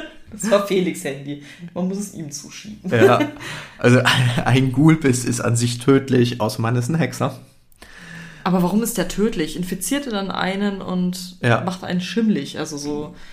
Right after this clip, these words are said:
Speaker 1: schlecht?
Speaker 2: Ja, man, man stirbt einfach dann an, an der Vergiftung, Entzündung, wie auch
Speaker 1: Okay.
Speaker 2: immer. Und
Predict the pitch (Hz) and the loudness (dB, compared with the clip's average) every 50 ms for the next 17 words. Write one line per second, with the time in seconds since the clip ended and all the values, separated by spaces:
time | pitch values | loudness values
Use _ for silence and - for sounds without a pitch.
0 | - - - - - - - - - 185 208 208 214 - - - - - - - | -18 -18 -14 -12 -10 -8 -2 0 2 4 4 4 2 0 -2 -8 -16 -18 -20 -20
1 | - - - - - _ - - - - - - 120 120 117 110 110 117 120 120 | -20 -20 -20 -20 -20 _ -20 -20 -20 -20 -6 2 4 6 6 8 6 6 4 2
2 | 120 - - - - - - - _ _ _ _ _ - - 123 123 117 120 117 | -2 -4 -8 -14 -20 -20 -20 -20 _ _ _ _ _ -10 -6 -4 -2 -2 0 2
3 | 120 120 117 117 120 120 117 117 117 - - 139 135 - - 110 113 117 - 117 | 2 2 2 2 0 -2 -2 -2 -2 0 0 -2 -2 0 -4 -4 -4 -4 -4 -6
4 | 113 - - 110 110 110 117 117 113 110 110 110 - - 113 107 110 110 110 107 | -8 -6 -6 -6 -4 -4 -6 -6 -6 -8 -8 -8 -8 -6 -6 -4 -2 -2 -2 -2
5 | 104 - - - - - 117 - - 127 120 120 - 117 117 113 110 117 117 - | -4 -8 -14 -20 -6 -4 -4 0 0 -2 -2 0 0 0 0 2 0 -2 -2 -2
6 | - 117 113 110 110 113 117 113 110 110 104 220 - - - - 110 113 117 - | -2 -2 0 0 0 0 -2 -2 0 0 0 0 0 -2 -4 -4 -4 -4 -6 -8
7 | - - - - - - - - - - - - - - - - - - - - | -12 -16 -18 -18 -18 -18 -16 -16 -18 -18 -18 -20 -20 -20 -20 -20 -20 -20 -20 -20
8 | - - - - - - _ _ _ - 117 113 113 110 113 113 113 104 - - | -20 -20 -20 -20 -20 -20 _ _ _ 2 4 4 6 6 4 2 0 -2 -4 -8
9 | - - - - | -14 -18 -18 -18